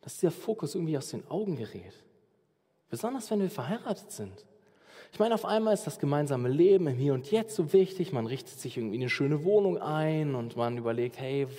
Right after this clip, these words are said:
wie geht das Leben weiter?“ Man plant Dinge, man, keine Ahnung, baut vielleicht ein Haus oder kauft ein Haus. Man, ähm, gründet eine Familie, macht schöne Familienurlaube, macht sich Gedanken, wo sollen die Kinder zur Schule gehen oder keine Ahnung.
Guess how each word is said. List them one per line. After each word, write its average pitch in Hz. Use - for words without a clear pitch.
wie 117
geht 123
das 139
Leben 165
weiter?“ 143
Man 110
plant 127
Dinge, 170
man, 117
keine -
Ahnung, 151
baut 131
vielleicht 127
ein 117
Haus 147
oder 85
kauft -
ein 135
Haus. 139
Man, 110
ähm, 113
gründet 185
eine 160
Familie, 175
macht 131
schöne 151
Familienurlaube, 151
macht 143
sich -
Gedanken, 147
wo 131
sollen 131
die 127
Kinder 151
zur -
Schule 196
gehen 151
oder 120
keine 160
Ahnung. 151